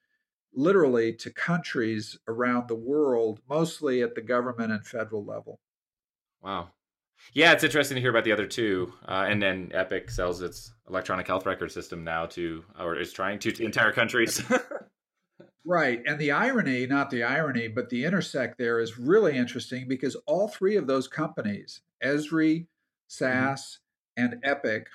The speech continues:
Speaker 1: all got their start around the same time. And
Speaker 2: Hmm.
Speaker 1: they elected, by virtue of their success, they elected to remain private. And, uh,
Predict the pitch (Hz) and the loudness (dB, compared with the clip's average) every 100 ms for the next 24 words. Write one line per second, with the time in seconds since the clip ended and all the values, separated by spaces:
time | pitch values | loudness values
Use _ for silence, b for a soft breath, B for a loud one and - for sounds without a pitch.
0 | - _ 123 143 156 151 139 139 127 120 | -20 _ 0 2 4 2 2 2 -2 -2
1 | - 135 143 113 117 - - 120 123 147 | -4 0 2 2 0 -4 -6 0 2 0
2 | 160 151 175 170 170 165 180 185 123 - | -2 -4 -2 -2 -2 -6 -6 -6 -6 -10
3 | _ _ _ _ _ _ - 131 135 139 | _ _ _ _ _ _ -6 -2 0 0
4 | 131 - 143 143 135 123 135 165 - 135 | -4 -4 2 2 2 2 2 2 -2 -2
5 | 117 127 - 123 117 113 131 147 - 139 | 0 -2 -4 0 0 2 0 0 0 0
6 | 127 113 123 117 - 107 - - 107 113 | 0 0 0 -2 -4 -10 -10 -8 -6 -4
7 | 170 - - _ _ _ _ 123 123 123 | -6 -12 -20 _ _ _ _ -2 0 0
8 | 117 139 - 151 139 143 147 131 139 135 | 0 0 0 -4 -4 -4 -6 -4 -4 -4
9 | 147 165 - 147 160 202 185 - _ _ | -4 -6 -10 -6 -4 -4 -6 -8 _ _
10 | _ _ _ _ _ _ - 123 127 127 | _ _ _ _ _ _ -10 -4 0 2
11 | 127 127 113 - _ - 120 117 117 110 | 2 0 -10 -18 _ -10 -6 -4 -4 -4
12 | 110 107 | -4 -6